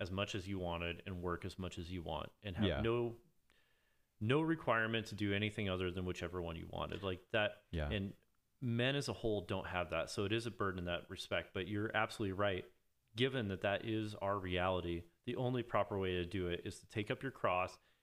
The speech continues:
Speaker 1: train yourself to enjoy it, and find, find the gratification of the job well done when you look back.
Speaker 2: Yeah. Yeah. I, I hate mowing the lawn. It drives me nuts.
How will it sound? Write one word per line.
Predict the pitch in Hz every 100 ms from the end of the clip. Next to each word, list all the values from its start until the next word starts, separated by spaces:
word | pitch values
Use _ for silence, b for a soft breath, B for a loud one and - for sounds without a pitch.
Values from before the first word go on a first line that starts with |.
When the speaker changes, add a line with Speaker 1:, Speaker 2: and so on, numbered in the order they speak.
| b
Speaker 1:
train | - 101
yourself | 101 101 117 110
to | - 104
enjoy | 95 107 98 95
it, | 85 87 -
and | 92
find, | 87 - 98 95 95 95 b b b _
find | 107 110
the |
gratification | 104 107 104 - - 98 98 - 85 85 90 _ _ _
of | 107 98
the |
job | 98 98 87 87
well | 90
done | 85 87 87
when | 82 85
you | 82
look | - -
back. | - 50 - - b b b
Speaker 2:
Yeah. | - 82 71 - _ _ _
Yeah. | 98 85 82 - 101 - - -
I, | 113 -
I | 117
hate | 107 - 117 127 - _ -
mowing | 95 98 95
the | 87
lawn. | 82 82 71
It | 67
drives | 82 82 80
me | 78 78
nuts. | 76 76 -